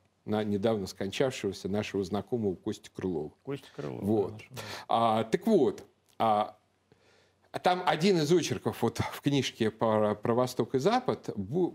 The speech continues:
Speaker 1: посвящен, а, разбору теории такого нашего академика, марксиста, а, Леонида Милова о том, что якобы, в принципе, природа России не позволяет, ну, достичь,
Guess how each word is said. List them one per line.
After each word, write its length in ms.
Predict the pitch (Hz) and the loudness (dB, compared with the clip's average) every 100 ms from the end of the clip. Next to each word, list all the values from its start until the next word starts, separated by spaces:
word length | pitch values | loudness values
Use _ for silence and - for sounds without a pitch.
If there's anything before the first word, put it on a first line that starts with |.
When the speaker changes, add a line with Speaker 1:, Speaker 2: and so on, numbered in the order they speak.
| - | -6
Speaker 1:
посвящен, 760 | 120 - 123 - 202 196 175 - | -6 -4 -2 2 4 4 0 -2
а, 420 | 117 113 107 107 107 | 2 4 4 2 0
разбору 840 | 107 120 113 135 185 151 117 101 - - - | 0 0 0 2 2 4 2 0 -6 -16 -14
теории 440 | - 123 151 127 104 | -2 2 4 2 0
такого 360 | 101 - 107 | -2 -2 -2
нашего 400 | 104 110 - 98 | 0 -2 0 -2
академика, 640 | 95 110 107 180 151 - | 0 0 2 2 0 -2
марксиста, 920 | 104 98 - - 143 - 110 92 - - | -2 -2 -2 -4 -4 -2 -2 -2 -4 -6
а, 260 | 92 95 95 | -4 -2 0
Леонида 460 | 95 107 101 90 | 0 0 0 -2
Милова 560 | 92 123 196 247 147 117 _ - - - | 0 2 4 4 0 -2 _ -14 -10 0
о 120 | - | 0
том, 200 | - 185 | 4 2
что 220 | 170 - 135 | 2 0 -2
якобы, 880 | 107 165 165 165 120 110 135 120 - _ | 2 2 2 0 -2 0 0 0 -4 _
в 140 | - | -6
принципе, 640 | - 180 180 - - - - | 0 2 2 0 -8 -8 -6
природа 640 | - 127 131 113 90 90 | 4 6 6 4 2 0
России 840 | 101 - - 220 247 269 277 302 - _ | 0 0 0 2 4 2 0 -4 -14 _
не 540 | 135 151 175 190 180 135 | 0 4 6 6 4 2
позволяет, 1120 | - 113 113 123 127 156 196 214 208 180 - | 0 0 4 4 4 4 4 6 4 2 0
ну, 160 | 123 | -2
достичь, 640 | 120 120 120 - 185 175 | 2 2 0 -2 -2 -2